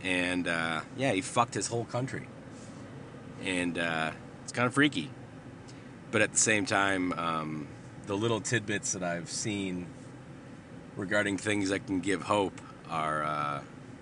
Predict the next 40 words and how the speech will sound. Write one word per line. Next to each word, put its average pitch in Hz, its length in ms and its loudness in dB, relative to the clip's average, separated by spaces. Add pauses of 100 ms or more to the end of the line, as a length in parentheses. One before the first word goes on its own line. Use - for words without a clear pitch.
(140)
incredibly 98 560 0
inspiring. 80 580 -6 (200)
And 90 160 -6
the, 90 340 -2 (1040)
the 110 100 6
more 123 240 12
and 120 120 10
more 120 180 10
you 117 160 8
learn 113 220 10
about 98 320 8
President 107 420 2
Zelensky, 98 580 2
you're 87 140 0
like, 90 220 0
"Holy 151 500 4
shit, - 520 12
this - 180 10
guy 175 220 12
is 131 180 8
a 117 80 10
badass." 113 800 10
He's 123 240 8
a 117 40 8
comedian 156 580 4 (680)
who 131 720 8
said, 123 220 2
"Fuck 135 200 4
it, 117 40 8
I'm 107 100 6
gonna 127 140 6
run 120 160 10
for 98 160 6
office. 92 300 8
I'm 85 100 0
sick 98 220 2
of 87 60 0
these 85 160 2
old 92 220 4
fucks." - 480 -4